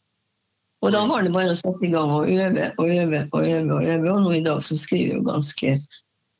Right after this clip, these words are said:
Speaker 1: eh, greit, synes jeg. Kommer jo en eller annen sånn feil innimellom, men ikke sånn som det var til å begynne med.
Speaker 2: Nei.
Speaker 1: Og det synes jeg forteller at, at det går an å, å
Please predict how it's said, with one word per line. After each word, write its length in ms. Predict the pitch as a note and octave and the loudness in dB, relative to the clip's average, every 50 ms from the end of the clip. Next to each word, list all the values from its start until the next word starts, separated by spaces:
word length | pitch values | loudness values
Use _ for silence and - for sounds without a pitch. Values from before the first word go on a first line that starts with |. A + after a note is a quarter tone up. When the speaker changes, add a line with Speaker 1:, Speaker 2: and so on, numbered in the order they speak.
| _ | _
Speaker 1:
eh, 340 | - - D#3+ D3+ D3 D3 C#3+ - - - D3 C#3+ | -4 -4 0 2 2 0 0 0 0 -2 0 0
greit, 440 | D3 D3 - - - - - - - | 0 0 0 -2 -2 -4 -6 -6 -4
synes 440 | - - - - E3+ D#3 D#3 D3+ - - - | -2 0 2 2 2 2 2 0 -2 0 0
jeg. 220 | G#3 G#3 G#3 G#3+ - - _ _ _ _ - _ - | 0 0 -2 -4 -8 -12 _ _ _ _ -20 _ -4
Kommer 220 | - F#3 F3 - | -2 0 0 0
jo 60 | - | 0
en 140 | G3 G3+ F3+ G3+ | 0 2 2 2
eller 160 | D3 D#3 D#3+ | 2 0 0
annen 160 | E3 D3+ C#3 | 0 0 0
sånn 220 | - - A#2+ - - - - - - | 0 0 -2 -4 -4 -6 -8 -10 -8
feil 260 | - - C#3 D3 D3 | -4 -2 0 2 2
innimellom, 420 | D#3+ E3+ F3 F3 E3 D#3+ D3 - C#3+ | 2 2 2 2 2 0 0 0 0
men 140 | D3+ E3+ F3+ | 2 2 0
ikke 240 | E3 - E3 F3+ G3+ | 0 0 0 2 2
sånn 220 | G#3+ A#3 G#3 G3 | 2 2 2 2
som 160 | - D#3 D3+ | 2 2 2
det 80 | D#3 D#3 | 2 0
var 200 | D3+ D3+ D3+ D3+ C#3+ | 0 0 -2 -4 -4
til 80 | - | -2
å 60 | - - | -2 -2
begynne 260 | B2+ A#2 B2+ C3 - | -2 -4 -6 -10 -12
med. 120 | - - _ - - - - - | -14 -18 _ -20 -20 -20 -18 -18
Speaker 2:
Nei. 220 | - - - F#3+ F#3 | -14 -10 -8 -8 -8
Speaker 1:
Og 160 | - - G#3 G#3 | -4 -2 0 0
det 80 | A#3 G#3+ | 0 0
synes 220 | G#3 - D#4+ C4 - | -2 -2 -2 -4 -4
jeg 120 | - G3+ G#3 | -6 -6 -4
forteller 540 | A3 G#3+ A3 - C#4 B3+ A3 F#3 E3+ D#3+ D#3+ | -4 -2 0 0 0 0 0 0 0 0 -2
at, 180 | D#3+ D#3+ E3 E3 | -2 -4 -4 -8
at 360 | - - - G3 F#3+ F#3+ G3 | -8 -4 -2 -2 -4 -2 -4
det 220 | G3 F#3 F#3+ F#3+ F#3 F#3 | -4 -2 -2 -2 -2 -2
går 440 | G#3 A3 A#3 A#3+ A#3 A3+ A3 G3+ E3+ | -2 0 0 0 0 0 0 0 0
an 260 | D#3 D#3 D3+ D#3 D#3 D#3 D#3 - - _ | 0 0 0 0 0 -2 -4 -6 -10 _
å, 160 | - F3 F3 F3 F3 F3 F3+ F3 - _ _ _ _ _ _ _ _ _ _ - - | -2 0 0 2 2 0 0 -4 -6 _ _ _ _ _ _ _ _ _ _ -4 -2
å 100 | F#3 | 0